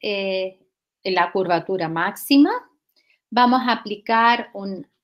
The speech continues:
campo de seis militesla y vamos a observar lo siguiente. Aquí está la pared creada. Eh, después de uno punto cinco nanosegundos,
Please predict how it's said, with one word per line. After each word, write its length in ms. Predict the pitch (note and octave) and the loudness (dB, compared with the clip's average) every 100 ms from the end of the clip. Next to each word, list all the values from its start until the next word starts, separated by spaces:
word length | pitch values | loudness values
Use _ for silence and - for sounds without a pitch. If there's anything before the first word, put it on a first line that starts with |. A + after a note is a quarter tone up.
| _ _ _ - | _ _ _ -2
campo 480 | A3 A3+ A3+ A3 G3+ | 0 0 -2 -6 -6
de 120 | F#3+ | -8
seis 500 | - - C4 C#4 - | -4 2 2 2 4
militesla 1000 | C#4 C4+ C4 C4 C#4 D4 - D#4 E4 D#4+ | 4 4 2 2 0 0 -4 -6 -6 -6
y 120 | A#3+ | -6
vamos 360 | A3+ B3+ C4 B3 | -2 0 0 -2
a 40 | |
observar 440 | A#3 - A3+ A3+ A#3 | -6 -4 -4 -2 -2
lo 140 | A#3 | -4
siguiente. 680 | A#3 B3 C4+ E3 C#4 - - | -4 2 2 2 -2 -10 -8
Aquí 300 | E3+ E3 G3 | -8 -6 -12
está 220 | F#3+ G3 | -6 -6
la 160 | F#3 - | -6 -4
pared 300 | E3 E3+ E3 | -4 -4 -6
creada. 640 | - A#3 C#4+ C#4 D4 E4+ _ _ _ _ _ _ _ _ _ _ _ _ _ | -6 0 2 2 2 -4 _ _ _ _ _ _ _ _ _ _ _ _ _
Eh, 260 | F#3 F3 E3+ | 0 0 -2
después 440 | F#3 - A3 A3 | -6 -4 -2 0
de 160 | G#3+ G#3 | 0 -2
uno 320 | G3+ G#3 G#3 | -2 -4 -4
punto 240 | G#3+ G3 G3 | -6 -6 -8
cinco 420 | - A3+ A3+ A3+ | -4 -4 -2 -4
nanosegundos, 1040 | G#3+ A3 A3 A3+ A#3 B3+ B3+ D4 D#4 - | -2 -4 -4 -4 -2 -4 -2 -2 -2 -10